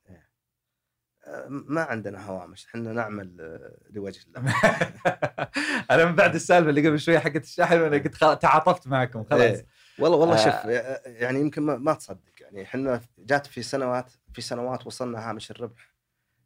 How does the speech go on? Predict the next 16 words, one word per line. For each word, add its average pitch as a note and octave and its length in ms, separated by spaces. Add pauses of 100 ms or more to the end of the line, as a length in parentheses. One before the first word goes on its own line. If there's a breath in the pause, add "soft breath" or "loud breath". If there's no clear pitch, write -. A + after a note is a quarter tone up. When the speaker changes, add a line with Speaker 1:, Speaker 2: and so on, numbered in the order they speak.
(100)
Speaker 1:
إلى G#2+ 680
يعني G#2 240
أرقام A2+ 300
كانت G#2 280
جدا G#2 160
ممتازة F2+ 500
محفزة، - 560 (760)
آه، - 160
توصل G#2+ 360
إلى F#2+ 400
خمستاش G2+ 520
في - 80
المية، F#2 580 (320)
سبعتاش F#2 640
في - 60
المية. F#2+ 300